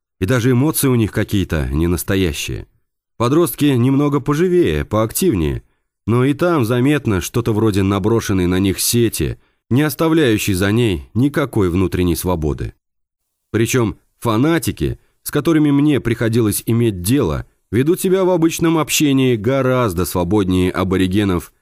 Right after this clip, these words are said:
этого мира. Даже пленный тевтонский рыцарь выглядел для меня больше человеком, чем они". "Будем надеяться, что это у них пройдёт", сухо ответил отец Александр.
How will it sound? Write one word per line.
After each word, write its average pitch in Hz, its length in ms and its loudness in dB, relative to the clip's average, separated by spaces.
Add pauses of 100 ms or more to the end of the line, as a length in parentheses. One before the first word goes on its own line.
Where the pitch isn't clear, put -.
(120)
этого 98 400 0
мира. 87 540 0 (520)
Даже 123 300 0
пленный 139 420 2
тевтонский 143 600 0
рыцарь 117 460 0 (200)
выглядел 120 480 2
для 113 160 2
меня 117 260 0
больше 110 440 0
человеком, 90 560 0
чем 85 240 -2
они". 69 320 -4 (1040)
"Будем 98 440 2
надеяться, 87 760 0 (200)
что - 180 0
это 117 200 2
у 107 80 4
них 101 300 0
пройдёт", 71 540 -4 (520)
сухо 98 340 -2
ответил 92 380 0
отец 85 300 -2
Александр. 65 600 -4